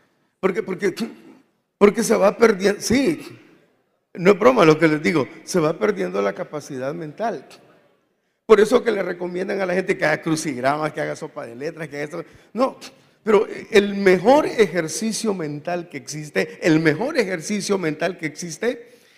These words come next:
es la lectura. Y la com-, por supuesto, la comprensión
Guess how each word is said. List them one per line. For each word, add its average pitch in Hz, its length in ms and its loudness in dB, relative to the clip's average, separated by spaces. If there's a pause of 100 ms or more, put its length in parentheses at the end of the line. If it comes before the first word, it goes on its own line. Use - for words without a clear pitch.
es 208 220 2
la 220 160 6
lectura. 170 680 4 (1040)
Y 269 160 4
la 196 140 6
com-, 190 340 4
por 160 140 2
supuesto, 170 400 0
la 190 160 4
comprensión 156 920 4